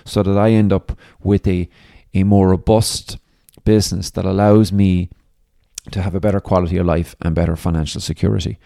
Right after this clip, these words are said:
Because it isn't gonna happen by osmosis. It isn't gonna happen by just simply reading a book, listening to a podcast. And if any of this strikes a note with you, well, then I would urge you to reach out to us, uh,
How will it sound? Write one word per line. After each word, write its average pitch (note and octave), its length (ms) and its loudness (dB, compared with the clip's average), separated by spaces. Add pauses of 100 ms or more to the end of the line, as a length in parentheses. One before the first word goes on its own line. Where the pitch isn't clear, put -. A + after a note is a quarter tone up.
(200)
Because G2 300 0
it G#2 80 4
isn't A#2+ 240 2
gonna A#2+ 220 4
happen A2+ 480 2 (320)
by F#2 160 0
osmosis. F#2+ 580 2
It F2+ 100 0
isn't G2 220 2
gonna A2 240 6
happen A2+ 400 4 (260)
by F#2 140 -4
just F#2 240 -4
simply G2 480 -2 (220)
reading G#2 260 2
a G2+ 60 4
book, F#2 340 0 (220)
listening F2 300 -6
to F2+ 80 -2
a F2+ 40 -4
podcast. - 720 -6 (880)
And G#2+ 160 4
if - 280 0
any C#3+ 200 6
of C3+ 120 6
this C3 160 8
strikes - 400 2
a - 20 -2
note G2+ 260 2
with - 140 -4
you, F2+ 300 0 (260)
well, G#2+ 100 4
then A2+ 160 6
I A#2 140 6
would A#2 140 8
urge A#2+ 260 6
you F#2 200 2
to - 120 -12
reach A2 240 2
out A2 200 4
to F2+ 140 -8
us, - 320 -8 (480)
uh, - 200 -6